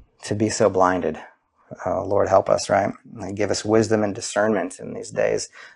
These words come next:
Verse seven, let's keep reading. And they consulted together, and they bought with them, what did they buy? You guess it, the potter's field, to bury strangers in.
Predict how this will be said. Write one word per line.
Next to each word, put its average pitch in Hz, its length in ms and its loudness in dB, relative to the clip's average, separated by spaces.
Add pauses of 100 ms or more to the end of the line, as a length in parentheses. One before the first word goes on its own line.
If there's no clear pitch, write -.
Verse 127 240 8
seven, 123 320 8
let's 113 140 -2
keep - 220 -6
reading. 104 400 -2 (500)
And 135 220 8
they 135 100 10
consulted 175 640 8
together, 143 440 8
and 123 220 2
they 113 120 4
bought 131 480 6
with 175 240 -4
them, 135 360 -2
what 131 160 6
did 165 120 4
they 175 120 10
buy? 185 340 6
You 151 240 2
guess 151 400 6
it, 165 180 -8
the 123 120 0
potter's 151 680 8
field, 135 680 6 (520)
to 123 160 0
bury 156 800 8 (140)
strangers 127 960 4 (140)
in. 95 420 -6